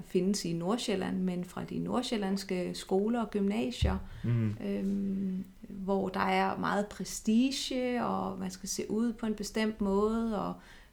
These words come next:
Speaker 1: have de rigtige mærker, og
Speaker 2: Mhm.
Speaker 1: køre i en bestemt bil, eller være
Speaker 2: Ja.
Speaker 1: på en bestemt måde,
Speaker 2: Den
Speaker 1: og
Speaker 2: bestemte bil er en Fiat fem hundrede.
Speaker 1: Det kunne det måske godt være, tænker jeg. Det var det i hvert fald,
Speaker 2: <laughs> Det kommer
Speaker 1: da
Speaker 2: bare
Speaker 1: den
Speaker 2: til at
Speaker 1: kom
Speaker 2: tænke på, at der
Speaker 1: frem,
Speaker 2: var
Speaker 1: ikke?
Speaker 2: en, øh, Anders, hvad det hedder, Anders Hemmingsen Instagram-post,
Speaker 1: Ja.
Speaker 2: hvor de bare holdt ude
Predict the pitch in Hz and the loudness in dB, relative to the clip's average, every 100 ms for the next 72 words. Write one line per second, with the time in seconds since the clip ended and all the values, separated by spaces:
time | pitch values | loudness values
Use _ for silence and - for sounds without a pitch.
0 | - - 190 190 208 202 190 220 196 175 | -20 -6 -4 -2 -2 0 0 0 0 2
1 | - 208 202 208 196 196 190 190 190 208 | 2 0 0 -2 -2 -2 -2 -4 -2 0
2 | 202 196 - 196 202 202 190 185 190 - | 0 -2 0 2 4 4 2 0 -2 -2
3 | 196 190 208 214 208 202 202 196 180 165 | -2 -2 0 2 2 0 -2 -2 -4 -4
4 | 165 165 175 190 220 202 190 185 208 202 | -4 -2 2 2 4 2 0 2 0 2
5 | 190 190 196 202 208 196 175 - 101 95 | 2 4 6 4 8 8 8 6 6 6
6 | 101 95 - 98 92 92 92 90 95 - | 6 4 4 2 4 2 0 -2 -4 -4
7 | - 110 107 107 107 104 202 202 208 190 | 0 0 2 2 2 4 4 6 8 8
8 | 190 196 185 185 180 190 214 190 185 170 | 8 8 10 8 8 8 6 6 6 6
9 | 190 185 190 208 185 196 196 110 107 104 | 8 10 10 12 10 10 12 12 12 12
10 | 110 - 113 226 202 143 107 107 113 113 | 12 12 12 12 12 12 12 12 12 8
11 | 107 101 101 104 113 113 - 113 104 104 | 6 6 10 10 8 2 2 2 4 4
12 | - - 104 98 98 95 95 - 101 104 | 2 2 2 4 4 4 4 2 2 2
13 | - 98 113 113 110 107 107 104 101 98 | 0 -2 0 0 2 4 4 4 2 2
14 | - 104 98 95 95 104 101 101 | 2 0 2 2 6 6 6 2